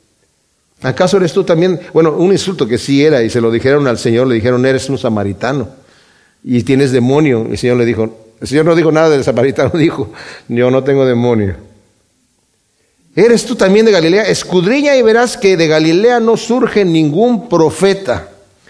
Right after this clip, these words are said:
Bueno, ellos voluntariamente ignoraron Segunda de Reyes catorce veinticinco, en donde nos dice que Jonás el profeta nació en Galilea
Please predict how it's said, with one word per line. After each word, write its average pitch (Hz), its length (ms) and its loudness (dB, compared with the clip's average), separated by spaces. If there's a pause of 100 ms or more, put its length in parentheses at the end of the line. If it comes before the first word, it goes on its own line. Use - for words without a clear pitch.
(180)
Bueno, 175 320 2 (400)
ellos 226 520 0 (540)
voluntariamente 226 1200 2
ignoraron 175 800 0
Segunda 180 460 2
de 156 100 2
Reyes 170 460 0
catorce 156 500 -2
veinticinco, 143 800 -2 (200)
en 151 160 2
donde 143 260 2
nos 127 260 -2
dice 120 640 -2 (540)
que - 160 0
Jonás 160 640 0
el 185 120 0
profeta 135 920 -4
nació 139 300 -4
en 185 80 -2
Galilea 202 600 -6